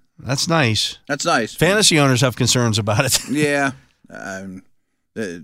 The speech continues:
Speaker 2: he's having such a year. Um, uh, there, there's no, nothing even to talk about. I mean, you, you play him, obviously,
Speaker 1: Yeah.
Speaker 2: and, and
Speaker 1: And
Speaker 2: unless he
Speaker 1: hope.
Speaker 2: breaks down, right.
Speaker 1: How about this one for the Browns?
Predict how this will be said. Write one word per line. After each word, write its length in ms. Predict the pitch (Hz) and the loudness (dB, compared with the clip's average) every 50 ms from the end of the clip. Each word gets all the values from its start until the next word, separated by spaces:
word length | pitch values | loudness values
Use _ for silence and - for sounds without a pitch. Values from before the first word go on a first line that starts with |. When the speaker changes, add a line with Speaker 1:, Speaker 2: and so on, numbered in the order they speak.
| 78 98 | -14 -6
Speaker 2:
he's 200 | 131 123 107 110 | -4 -4 -4 -2
having 240 | 113 101 95 92 | -4 -6 -6 -8
such 240 | 87 - 90 80 - 87 | -8 -10 -12 -12 -12 -14
a 40 | |
year. 300 | 85 85 85 85 85 82 - - _ - - 80 | -14 -14 -14 -14 -14 -16 -18 -20 _ -20 -20 -20
Um, 480 | 76 - - - 73 90 87 85 80 76 | -20 -20 -20 -20 -18 -18 -16 -16 -16 -16
uh, 140 | 80 76 87 82 78 - - - - - 82 87 | -16 -16 -16 -16 -18 -20 -20 -20 -20 -20 -16 -12
there, 160 | 110 107 95 | -12 -12 -12
there's 480 | - - - - - - 120 120 107 101 | -12 -18 -20 -20 -20 -10 -8 -8 -6 -2
no, 320 | 127 120 113 110 104 - - _ _ _ _ _ _ _ _ - | -2 -2 0 -2 -4 -6 -8 _ _ _ _ _ _ _ _ -6
nothing 240 | 147 147 143 147 139 | -4 -2 -2 -2 -2
even 180 | 131 120 117 104 | -2 -2 -4 -6
to 80 | 101 | -8
talk 300 | 87 - 117 117 123 - | -8 -6 -6 -6 -6 -6
about. 320 | 107 85 80 78 57 55 - - | -8 -14 -14 -18 -20 -20 -20 -20
I 60 | 95 | -20
mean, 160 | 92 92 95 95 | -18 -16 -16 -16
you, 100 | 95 92 | -16 -16
you 140 | 92 98 | -16 -18
play 300 | - - 117 117 120 117 | -18 -12 -8 -6 -6 -6
him, 160 | 107 101 98 98 | -6 -10 -12 -12
obviously, 540 | 92 92 98 92 98 92 87 - 95 104 | -14 -16 -16 -16 -16 -18 -16 -12 -6 -4
Speaker 1:
Yeah. 180 | 110 104 101 95 | -2 -2 -2 -2
Speaker 2:
and, 340 | 92 95 95 90 90 85 - | -4 -6 -10 -16 -16 -18 -20
and 80 | - 80 | -20 -20
Speaker 1:
And 120 | 87 87 87 87 85 87 | -18 -18 -16 -16 -8 -4
Speaker 2:
unless 140 | 107 101 107 | -2 0 2
he 60 | 123 | 2
Speaker 1:
hope. 80 | 120 107 | 0 0
Speaker 2:
breaks 260 | 104 110 107 104 - | -4 -8 -10 -12 -10
down, 340 | - 113 113 120 117 95 90 | -10 -10 -10 -10 -10 -12 -14
right. 280 | 92 98 98 92 82 80 - _ _ _ _ _ _ _ _ _ _ _ _ | -16 -16 -16 -16 -16 -20 -20 _ _ _ _ _ _ _ _ _ _ _ _
Speaker 1:
How 80 | - - | -14 -10
about 200 | 147 208 180 - | -6 -6 -6 -6
this 240 | - 107 127 - - | -4 -6 -6 -4 -4
one 120 | - 110 | -6 -6
for 120 | 92 - 90 | -4 -6 -8
the 80 | 82 | -10
Browns? 640 | 82 90 80 87 98 123 120 90 78 76 - - - | -10 -12 -10 -6 -4 -4 -2 -4 -6 -8 -12 -14 -16